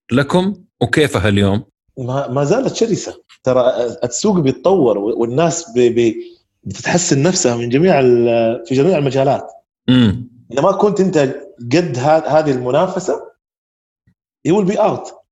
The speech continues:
Speaker 2: direct.
Speaker 1: حلو، يعني
Speaker 2: فحيطلعوك،
Speaker 1: حيطلعوك.
Speaker 2: حيطلعوك.
Speaker 1: وفي، وفي تنمية لها
Speaker 2: أيوة.
Speaker 1: كمان. إيه.
Speaker 2: وفيها تنمية من، من
Speaker 1: مم.
Speaker 2: الطرفين، من الجهتين. إذا
Speaker 1: مم.
Speaker 2: أنت واثق من نفسك، قاعد تحسن في نفسك عشان تكون م-، موجود في المنافسة.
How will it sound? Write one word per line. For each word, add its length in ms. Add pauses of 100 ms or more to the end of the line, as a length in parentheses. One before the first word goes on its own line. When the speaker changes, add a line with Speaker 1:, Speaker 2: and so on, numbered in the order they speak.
(240)
Speaker 2:
direct. 440 (460)
Speaker 1:
حلو، 420
يعني 320
Speaker 2:
فحيطلعوك، 320
Speaker 1:
حيطلعوك. 480
Speaker 2:
حيطلعوك. 280
Speaker 1:
وفي، 220
وفي 240
تنمية 520
لها 120
Speaker 2:
أيوة. 160
Speaker 1:
كمان. 400
إيه. 440
Speaker 2:
وفيها 300
تنمية 600 (160)
من، 100
من 60
Speaker 1:
مم. 180
Speaker 2:
الطرفين، 560
من 100
الجهتين. 460 (360)
إذا 160
Speaker 1:
مم. 60
Speaker 2:
أنت 100
واثق 400
من 100
نفسك، 320
قاعد 160
تحسن 420
في 60
نفسك 360 (580)
عشان 240
تكون 280
م-، 320
موجود 240
في 140
المنافسة. 460